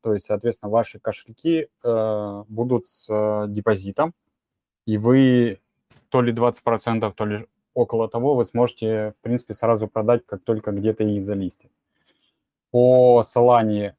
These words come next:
э, минимальная версия для тестнета один точка одиннадцать точка пять. Если вы не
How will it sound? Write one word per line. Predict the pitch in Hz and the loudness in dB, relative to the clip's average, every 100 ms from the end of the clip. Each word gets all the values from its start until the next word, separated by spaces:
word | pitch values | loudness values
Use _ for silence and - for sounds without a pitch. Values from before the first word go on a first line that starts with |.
| - | -8
э, | 110 107 107 | -2 0 0
минимальная | 110 113 117 123 117 113 | -2 0 2 2 2 2
версия | 117 117 - 113 110 | 2 2 0 2 2
для | 101 107 104 | 2 -2 -2
тестнета | 107 - 110 101 101 98 - _ _ - | -2 -4 -4 -2 -2 -4 -8 _ _ -4
один | 107 107 107 101 _ _ _ _ _ - | -2 0 -4 -4 _ _ _ _ _ -6
точка | 113 - 113 | -6 -2 -2
одиннадцать | 107 110 104 - 101 | 0 -2 -2 -6 -6
точка | 107 - 107 | -6 -6 -2
пять. | 151 175 _ _ _ _ | 0 0 _ _ _ _
Если | 120 120 120 107 | -2 -2 -2 -6
вы | 107 117 | -2 -2
не | 113 110 110 113 110 107 104 | -2 -2 -2 -2 -4 -4 -6